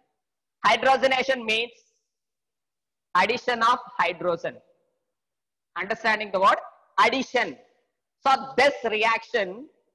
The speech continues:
is an example of addition reaction. Now, once again,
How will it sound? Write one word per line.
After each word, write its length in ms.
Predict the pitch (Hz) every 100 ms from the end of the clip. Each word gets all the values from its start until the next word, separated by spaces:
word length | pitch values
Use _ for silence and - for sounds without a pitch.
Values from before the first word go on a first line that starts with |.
| _ _ _ -
is 180 | 233 254
an 100 | 233
example 460 | 208 - 226 220
of 240 | 202 196 269 - - _ _ _ _
addition 460 | 185 226 269 277 269
reaction. 500 | 202 160 135 - - _ _ _ _ _
Now, 240 | 220 208 - - -
once 160 | 208 226
again, 240 | 208 233